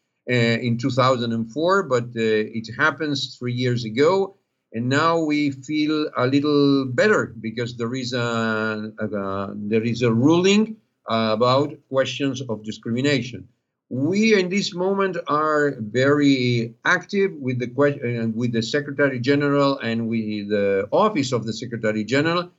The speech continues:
in the questions of the human rights and the problems of human rights in Venezuela, not only for the Jewish community, which is only part of the country,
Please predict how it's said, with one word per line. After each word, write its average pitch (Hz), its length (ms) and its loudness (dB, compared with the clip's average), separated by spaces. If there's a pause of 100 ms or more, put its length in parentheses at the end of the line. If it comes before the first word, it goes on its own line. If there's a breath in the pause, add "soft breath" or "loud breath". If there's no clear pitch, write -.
(420)
in 143 220 4
the 131 100 0
questions 147 640 -2
of 135 500 0
the 113 1040 2
human 175 340 -2
rights 139 440 2
and 110 180 -8
the - 40 -12
problems 147 460 0
of 113 100 -4
human 135 300 -2
rights 131 320 0
in 113 100 0
Venezuela, 120 520 -2
not 226 240 -4
only 262 240 -2
for 156 100 -4
the 139 120 -2
Jewish 135 340 2
community, 135 460 0
which 107 340 -4
is - 200 -20
only 107 220 -2
part 110 300 -2
of 110 80 -2
the 107 80 -4
country, 156 420 -2